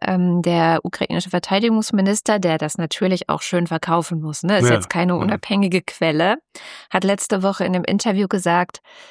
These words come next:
Speaker 1: im Grunde genommen wird die Krim durch Drohnen isoliert. Und das können sie natürlich ganz gut, ne? Also
Speaker 2: Ja.
Speaker 1: das Rüberfahren auf die Brücke gefährlich machen.
Speaker 2: Ja.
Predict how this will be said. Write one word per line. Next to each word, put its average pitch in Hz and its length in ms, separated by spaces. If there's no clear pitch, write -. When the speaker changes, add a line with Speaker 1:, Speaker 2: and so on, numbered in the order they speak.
Speaker 1:
im 196 100
Grunde 269 320
genommen 214 320
wird 185 160
die 175 100
Krim 196 300
durch 175 180
Drohnen 180 480
isoliert. 160 640
Und 156 120
das 175 140
können 269 160
sie 294 60
natürlich 277 340
ganz 240 200
gut, - 240
ne? 226 180
Also 180 140
Speaker 2:
Ja. 135 60
Speaker 1:
das 160 200
Rüberfahren 220 460
auf 196 140
die 190 100
Brücke 196 380
gefährlich - 480
machen. - 320
Speaker 2:
Ja. - 120